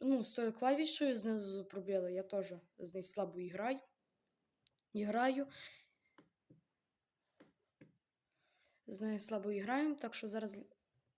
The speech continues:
для мене ліпший варіант це <gasps> Ти мой, бляха-муха! Там крипер був. Побігли, побігли, побігли, побігли, давай! А, тут не моя хатка, тут не моя хатка. Раз, два, раз, два, раз, два.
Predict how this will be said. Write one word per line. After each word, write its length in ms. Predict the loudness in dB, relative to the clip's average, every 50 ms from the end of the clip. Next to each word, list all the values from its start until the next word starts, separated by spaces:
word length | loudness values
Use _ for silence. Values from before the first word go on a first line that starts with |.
| _ -8
для 160 | -6 -4 -2
мене 300 | 0 0 0 2 2 0
ліпший 320 | 0 0 0 0 0 2
варіант 360 | 2 0 2 2 0 0 -2 -2
це 260 | -2 0 0 -2 -4 -8 -16 -20 _ _ _ _ _ _ _ _ _ _ _ _ -14 -6
<gasps> 440 | 0 2 4 6 6 6 4 8 12
Ти 120 | 12 12 12
мой, 460 | 12 12 12 12 12 10 6 6 4
бляха-муха! 1040 | 0 6 6 8 10 12 12 12 10 8 6 2 0 2 2 2 0 -2 -4 -12 -18 _ _ _ _ _ _ _ _ _ _ _
Там 340 | 2 2 4 2 -2 -4 -12 -20 _ _ _ _ _ -20 _ _ _ _ _ _ _ _ _ _ _ _ _ _ _ _ -20 _ _
крипер 380 | _ 4 4 4 4 4 0 -2
був. 240 | -2 -4 -8 -10 -14 _ _ _ _ _ _ _ _ _ _ _ _ _ _ _ _
Побігли, 340 | 2 8 10 10 10 10 8
побігли, 320 | 8 8 8 10 10 8
побігли, 360 | 6 6 6 6 6 6 4
побігли, 480 | 2 0 -4 -4 -2 0 0 0 0 0
давай! 600 | -2 -4 -6 -6 -6 -6 -6 -6 -6 -8 -8 -10 _ _ _ _ _ _ _ _ _ _ _ _ _ _ _ _ _ _ _ _ _ _ _ _
А, 140 | -6 -6 -6
тут 180 | -6 -4 -2
не 60 | -2
моя 240 | 0 0 0 0 0
хатка, 300 | 0 0 -2 -2 -2 -2
тут 120 | -2 0 0
не 80 | 0
моя 220 | 0 0 -2 -4 -4
хатка. 340 | -4 -6 -8 -6 -6 -4
Раз, 240 | -2 -2 -2 -2 -2
два, 340 | -2 -2 -2 -2 -2 -2 -2
раз, 220 | -4 -4 -4 -6
два, 380 | -4 -2 -2 0 0 0 2 2
раз, 240 | 2 2 0 -4 -4 -2
два. 200 | -2 -2 -2